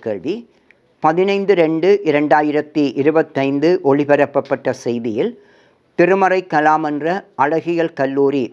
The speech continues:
பரிசளிப்பு விழாவில் பிரதம விருந்தினராக கலந்து கொண்டவர் யார் என்று தெரிவிக்கப்பட்டது. இதற்குரிய சரியான விடை யாழ் பல்கலைக்கழக கலை பீடாதிபதி பேராசிரியர் திரு ரகுராம். யாழ்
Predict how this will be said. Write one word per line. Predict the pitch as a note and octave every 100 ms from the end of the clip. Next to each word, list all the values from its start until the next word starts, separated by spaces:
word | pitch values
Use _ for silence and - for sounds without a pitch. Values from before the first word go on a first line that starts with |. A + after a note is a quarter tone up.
| - C3+
பரிசளிப்பு | D3 D3+ D3 C#3+ C#3 A#2+
விழாவில் | A#2+ A#2+ A#2+ B2 A3+ - _ _ _ _ -
பிரதம | E3 F#3+ G3 G3 F3+
விருந்தினராக | D3+ D#3 D3 C#3+ C#3+ C3+ E3+ E3+
கலந்து | D3+ C#3+ C3 B2
கொண்டவர் | A#2+ A#2 C3+ - D3 C#3+
யார் | C#3+ C3
என்று | B2+ C3 B2+
தெரிவிக்கப்பட்டது. | D#3 C#3 B2 A#2+ A#2 A2+ A#2+ B2 A#2 _ _ _ _ _ _ D#3
இதற்குரிய | D3 - C#3 C#3 C3 A#2+ -
சரியான | - D3 C3+ A#2 G2+
விடை | G2+ E3+ A#3+ _ _ _ _ D3
யாழ் | D3 D3+ -
பல்கலைக்கழக | D#3+ F3 F3 D#3+ D#3+ C#3+ C#3 D#3+ A3+ - _
கலை | - D3+ F3 F3 D#3+
பீடாதிபதி | D3 C#3 C3+ A#2+ B2+ - G3+ - _
பேராசிரியர் | D3+ D3+ C#3 B2+ C3+ C3 D3+ E3+
திரு | - C#3 B2+ - B2
ரகுராம். | C#3+ C3 C3 A#2+ A2+ _ _ _ _ _ _ _ _ -
யாழ் | C#3+ D3+